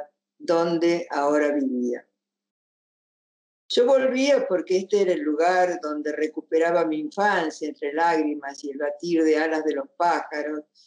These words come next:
que se bañaban en los pequeños charcos que habían quedado después de la tormenta. Otra vez la lluvia y su penumbra gris que derribaron mis pensamientos,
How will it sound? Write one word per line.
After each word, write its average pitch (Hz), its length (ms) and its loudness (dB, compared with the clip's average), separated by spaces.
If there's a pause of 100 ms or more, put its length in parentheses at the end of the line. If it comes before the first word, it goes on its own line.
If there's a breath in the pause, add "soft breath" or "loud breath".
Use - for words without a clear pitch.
(180 soft breath)
que 147 120 -6
se 156 160 2
bañaban 170 520 2
en 156 140 0
los 151 180 -4
pequeños 165 540 -2
charcos 151 480 -2
que 151 100 -8
habían 151 320 0
quedado 156 600 0 (420)
después 156 320 0
de 156 80 4
la 143 160 2
tormenta. 147 720 -2 (1000)
Otra 180 300 2
vez 208 180 6
la 202 120 4
lluvia 175 580 4
y 160 100 4
su - 200 -8
penumbra 175 500 0
gris 180 380 2
que 151 140 0
derribaron 156 600 2
mis 151 140 -4
pensamientos, 156 1080 -2